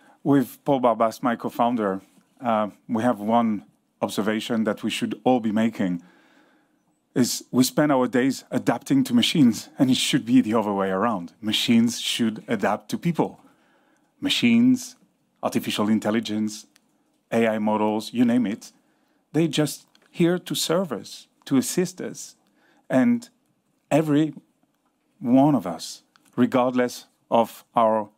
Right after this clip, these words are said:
abilities, of our needs, our physicality, however special this might be. Based on that, we observed that the entire world is super excited about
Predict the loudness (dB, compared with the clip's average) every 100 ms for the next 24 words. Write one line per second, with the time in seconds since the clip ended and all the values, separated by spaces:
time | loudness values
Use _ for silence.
0 | _ -8 -2 0 0 -2 -4 -4 -12 _
1 | _ _ _ _ _ _ _ -4 -4 -4
2 | -14 -18 _ _ 2 6 6 6 0 -10
3 | -12 _ _ _ _ _ _ _ -6 -2
4 | -2 0 0 2 0 -2 -2 -6 -6 _
5 | _ 0 2 0 -4 -4 -4 -2 -4 -4
6 | _ _ -2 0 0 0 0 -2 -4 _
7 | _ _ _ _ _ _ _ _ -2 0
8 | 2 0 0 -2 -6 -12 -16 _ _ _
9 | _ _ _ 0 2 4 4 2 -2 _
10 | -6 -2 0 0 0 -4 -4 -12 -20 _
11 | _ 2 4 4 4 2 2 0 0 -2
12 | 0 0 0 -2 -2 -2 -4 -4 -2 0
13 | 0 -4 -14